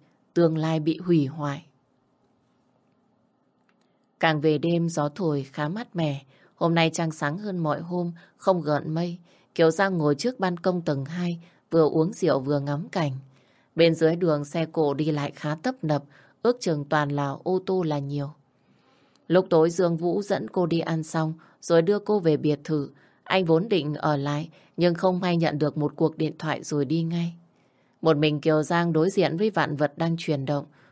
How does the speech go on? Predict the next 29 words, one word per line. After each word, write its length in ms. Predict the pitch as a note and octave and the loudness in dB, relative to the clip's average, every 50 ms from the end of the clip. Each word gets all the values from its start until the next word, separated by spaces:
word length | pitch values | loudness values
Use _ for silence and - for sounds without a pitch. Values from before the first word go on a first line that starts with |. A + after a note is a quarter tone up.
| _ _ _ | _ _ _
cô 140 | - F#3+ | 2 2
cảm 260 | F#3 F#3 D#3+ D3 C#3+ C3+ | 2 2 0 -2 -2 -2
thấy 360 | - D3 D3 C#3+ D3+ F3+ G#3 - | -2 -2 -2 -2 -2 -4 -8 -8
quá 240 | - - D3+ D3 E3+ | -4 -2 -2 -2 -2
là 180 | A3 A#3 F#3 C#3+ - | -2 -4 -6 -6 -4
cô 160 | - E3+ F3 E3+ | -2 -2 -2 0
đơn. 260 | E3+ E3+ E3+ E3+ F3 - _ _ _ _ _ _ _ _ _ _ _ _ _ _ _ _ _ _ _ - | 0 -2 -2 -2 -4 -6 _ _ _ _ _ _ _ _ _ _ _ _ _ _ _ _ _ _ _ -4
Trên 240 | - G3 F3+ E3+ | -2 0 0 2
bàn 260 | D#3+ D#3 D3+ C#3+ C#3+ C#3 | 2 2 2 2 0 -2
có 120 | - F3+ | -2 -2
một 220 | F#3 E3 D3+ D3+ | 0 0 -2 -2
xấp 200 | - - - - - _ | -2 -4 -4 -4 -2 _
tiền 220 | F3 D#3+ C#3+ C#3+ | 2 2 2 0
dày, 340 | B2+ - D#3 D3 C#3+ C3+ D3 - - - - _ _ _ | 0 0 0 0 0 -2 -6 -10 -18 -20 -20 _ _ _
ước 180 | A3 A#3+ A#3+ A#3+ | 4 4 4 4
chừng 280 | - - D#3+ D3 D3 D3 | 2 2 2 2 2 2
mấy 140 | D3+ D#3 D#3 | 0 0 0
chục 240 | - - D#3+ - D3 | 0 -2 -2 -2 -2
ngàn 320 | C#3+ D3 D3 C#3 C3+ C3 | -2 -2 -2 -2 -2 -2
đô, 220 | D#3 E3+ E3+ F3 F3 - _ _ _ _ | 0 0 0 -2 -6 -12 _ _ _ _
cô 160 | - F3+ F#3 E3 | 2 2 2 2
vừa 240 | D3 D#3 D3 C#3+ | 2 2 2 2
mới 200 | C3+ C#3 D3 D#3 | 0 0 -2 -2
rút. 280 | D#3 - F3+ G3+ A#3 - _ _ _ _ _ _ _ _ _ _ _ _ _ _ _ | -2 -4 -4 -6 -6 -8 _ _ _ _ _ _ _ _ _ _ _ _ _ _ _
Trên 260 | - - F3+ E3+ E3 | 0 2 4 4 4
bàn 260 | D#3 D3+ D3 C#3+ C#3+ | 4 4 2 2 0
có 140 | - E3+ F3 | 0 0 0
một 160 | F3+ E3+ D3+ | 2 0 0
xấp 220 | - - - A#3 | 0 -2 -4 -6